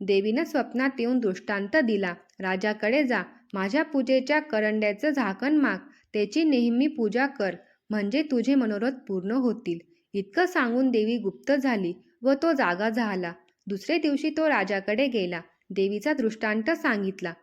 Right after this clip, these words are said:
पूजेचे झाकण मागितलं. राजाने ते दिलं. ब्राह्मण ते घेऊन आपल्या गावी आला. घरी नेऊन त्याची पूजा करू लागला. ललिता देवीचं व्रत करू लागला.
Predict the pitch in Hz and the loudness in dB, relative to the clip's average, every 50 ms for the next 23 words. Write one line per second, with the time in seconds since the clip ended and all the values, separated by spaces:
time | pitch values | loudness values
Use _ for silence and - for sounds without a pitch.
0 | _ _ _ - 208 208 196 220 226 220 302 320 302 277 226 214 220 - 294 320 | _ _ _ -6 -4 -2 0 0 0 2 0 0 2 2 0 0 0 0 0 2
1 | 320 302 - 233 214 196 190 - 185 180 170 170 _ _ _ _ _ - 208 202 | 2 2 2 2 0 0 -2 -4 -6 -8 -8 -8 _ _ _ _ _ -6 -2 -2
2 | 208 202 214 220 254 320 311 285 262 262 226 214 226 202 190 180 175 - - _ | 0 0 2 2 2 0 0 0 0 0 2 0 0 0 -2 -4 -4 -6 -14 _
3 | - 190 196 208 196 202 220 240 302 339 311 - 285 330 349 311 269 254 254 269 | -8 -2 0 0 2 2 2 2 2 0 0 2 2 2 2 2 2 4 4 4
4 | 254 208 185 - 240 277 302 262 247 190 180 202 262 294 269 214 185 180 165 170 | 4 2 2 0 0 0 2 2 2 2 2 2 2 2 2 2 0 0 -4 -6
5 | - - _ _ - 190 208 214 247 320 359 349 294 262 247 247 254 269 262 254 | -10 -20 _ _ -8 -4 0 2 2 4 4 4 4 4 4 2 2 2 2 2
6 | 262 208 196 - 285 294 285 - 220 214 202 285 294 294 220 202 226 277 277 262 | 2 0 -2 -2 -4 -4 -2 0 -2 0 0 0 0 0 0 0 0 2 2 2
7 | 226 196 185 180 175 175 - _ _ _ - 220 214 220 220 226 220 285 330 339 | 0 0 -2 -2 -4 -6 -8 _ _ _ -8 -4 -2 0 0 0 2 2 2 2
8 | 311 277 233 220 220 226 220 285 294 277 226 233 240 247 247 - 214 208 214 254 | 2 2 0 0 0 -2 0 0 0 2 2 0 0 -2 -2 -4 -2 0 2 2
9 | 277 269 233 196 185 185 185 180 | 2 2 2 0 0 -2 -6 -6